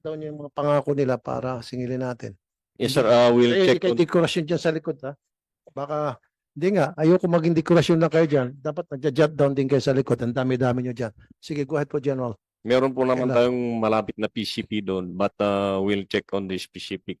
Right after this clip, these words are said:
Speaker 2: uh, area.
Speaker 1: Baka yung P C P, tuloy-tuloy pa rin eh. Baka yung P C P pang ano. Maglagay na talaga doon sa mismong area na kung saan talamak yung
Speaker 2: Yes, sir.
Speaker 1: pag-sundown, sabi ni Sir Pamtondo,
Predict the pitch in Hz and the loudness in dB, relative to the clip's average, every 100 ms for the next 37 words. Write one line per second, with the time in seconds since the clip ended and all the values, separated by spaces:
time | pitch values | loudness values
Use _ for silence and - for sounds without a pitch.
0 | 95 95 90 - 104 240 - - - - | -6 -4 -4 -4 -2 -2 -4 -10 -10 -6
1 | - 226 247 254 220 254 - 123 127 143 | -8 -2 0 0 2 0 2 0 2 2
2 | 139 - 180 156 104 113 127 139 135 131 | 2 2 2 2 -2 -2 0 0 0 0
3 | 127 135 139 - 151 143 120 - - 151 | -2 -2 -4 -4 -2 -2 -4 -12 -10 -2
4 | 160 208 247 269 208 196 185 180 160 202 | 4 6 4 4 4 6 4 4 4 2
5 | - 185 - 190 196 151 143 156 165 165 | 2 -2 2 6 6 6 4 2 0 0
6 | - - 147 147 143 156 165 - 156 143 | 2 2 2 2 2 2 -2 -4 -6 -8
7 | - _ _ - 120 131 160 170 165 143 | -12 _ _ -8 -2 2 2 2 4 4
8 | 127 143 143 143 - 147 165 190 - _ | 4 2 2 -2 0 0 0 -8 -20 _
9 | 135 139 160 156 139 127 | -12 -10 -10 -10 -10 -12